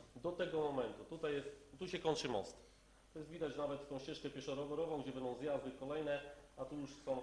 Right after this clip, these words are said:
chodniki i, e, całość tej szerokiej drogi, która będzie do to, w tym miejscu się kończyć. E, to jest, e, zjazd, e, w ulicę, do ulicy Rybickiego. Ten zjazd jest pokazany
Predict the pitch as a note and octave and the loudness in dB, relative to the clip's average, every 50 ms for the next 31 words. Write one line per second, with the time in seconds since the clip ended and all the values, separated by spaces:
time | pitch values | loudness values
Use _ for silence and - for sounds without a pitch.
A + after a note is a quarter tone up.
0 | - - D#3+ D#3 D3 D3 D3 D3 D3 - - C#3 C3 C3 C3 C3 B2 A#2+ A#2+ A#2+ | 0 0 0 0 0 0 -2 -4 -2 0 2 2 2 2 2 2 2 2 2 0
1 | A#2+ - - A#2+ A#2+ A#2 A2+ A2+ A2 G#2+ G#2+ - - - C#3 B2 A#2+ A2+ - - | 0 4 8 10 10 12 10 10 8 6 4 2 4 6 8 8 8 6 4 2
2 | A#2 A2+ - C3 A#2 A2+ G#2+ - A#2 A2+ A2+ A#2 A#2 A2+ A2+ A2 - A2 A2 G#2 | 2 4 4 6 6 6 4 4 0 0 2 2 2 2 -2 -2 0 0 2 2
3 | G#2+ A2+ G#2+ G#2 G#2+ G#2+ G#2 - - - - - - - A2+ G#2+ B2+ B2+ B2 - | 2 0 0 0 -2 -4 -4 -6 -10 -14 -18 -20 -14 -12 -6 0 0 0 0 0
4 | A#2 A2 - - - - - D3 C#3 C3+ C3 A#2+ - B2+ A2+ - A2 G2 - D2+ | -4 -8 -8 -12 -16 -6 -2 0 4 4 4 4 4 0 -2 -2 -2 -2 -2 -4
5 | B1+ - - - - - - - - - - - - - - C#3+ D3+ B2+ C3+ C3 | -6 -6 -10 -12 -14 -14 -14 -14 -12 -12 -10 -10 -10 6 8 10 12 12 12 12
6 | B2+ C3 B2+ B2+ D#3+ F3 F#3 F#3 F3 F3+ - - - E3 E3 D#3+ D#3+ D#3 D#3 D#3 | 12 12 12 12 12 12 12 12 12 12 10 10 12 12 12 12 12 12 12 12
7 | D#3 D#3 C#3+ C3 A#2 - D#3+ E3 E3+ E3+ E3+ E3+ - - - - - D#3 D3+ D3+ | 12 12 12 10 10 12 12 12 12 12 12 10 6 0 2 8 10 12 12 12
8 | D3+ D3 - - C3 C3+ D#3 E3 F3 E3+ - - E3 D3+ D3+ D3+ - C3+ C3 - | 12 8 6 2 0 0 0 0 -2 -4 -2 -2 0 0 0 -2 -2 -4 0 2
9 | D#3 D#3 D#3+ D#3 D#3+ D#3 - D#3+ D3+ C#3+ C#3 C#3 C#3+ C3+ - - D#3+ D3+ D#3+ D#3 | 4 4 4 2 0 0 4 6 6 6 6 4 2 4 10 10 12 12 12 12
10 | D3+ C#3 B2+ B2+ C#3+ C#3+ C3+ C3 C3 - - C#3+ C3+ - C3+ B2+ C3+ C#3 C3+ C#3 | 12 12 12 12 12 12 12 12 12 12 12 12 12 12 12 12 12 12 12 12
11 | B2+ | 12